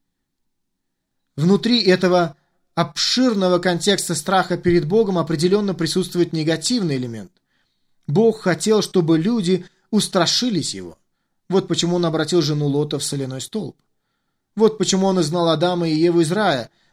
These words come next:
навел на мир потоп, послал на израильтян ядовитых змей, умертвил Корея, Дафана и Аверона, умертвил Надава и Авиуда,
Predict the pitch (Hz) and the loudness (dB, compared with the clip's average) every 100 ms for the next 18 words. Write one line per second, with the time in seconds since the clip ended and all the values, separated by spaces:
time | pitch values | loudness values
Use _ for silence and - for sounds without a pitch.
0 | - 175 196 190 185 190 180 185 180 233 | -2 0 2 2 0 0 0 -2 -2 0
1 | 208 123 - _ _ 170 170 196 185 180 | 0 -2 -8 _ _ -4 0 2 2 2
2 | 170 180 175 190 180 165 180 180 175 156 | 0 0 -2 -2 -2 0 0 0 -2 -2
3 | 196 214 156 170 175 175 202 180 180 190 | -2 -2 -2 0 0 0 -4 -2 0 2
4 | 185 156 147 185 185 180 180 170 202 202 | 2 0 -2 -2 -4 -2 -2 -2 -2 -2
5 | 147 - _ 196 208 - 214 185 170 190 | -4 -10 _ -2 -2 -2 -2 0 0 0
6 | 185 185 180 175 202 214 160 139 | 0 0 0 0 0 0 0 -2